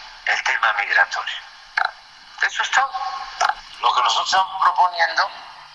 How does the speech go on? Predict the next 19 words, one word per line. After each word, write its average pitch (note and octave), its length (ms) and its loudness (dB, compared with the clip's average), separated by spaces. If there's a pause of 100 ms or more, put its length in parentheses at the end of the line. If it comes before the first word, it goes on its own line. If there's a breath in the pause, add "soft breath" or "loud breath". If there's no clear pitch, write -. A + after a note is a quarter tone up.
(280)
es - 260 -2
que - 840 -2
se A2+ 720 4
regularice - 960 4 (320)
la - 100 6
situación - 680 4 (440)
de D3+ 200 2
los - 560 6
migrantes - 680 0
mexicanos D#3+ 840 2 (560 loud breath)
que A#2 120 0
llevan D#3+ 500 4 (540)
más D#3+ 360 4
de A#2+ 380 2
cinco - 480 2
años G3+ 380 4 (1040)
viviendo, D#3 580 2
trabajando C#3+ 680 4
honradamente D3+ 880 4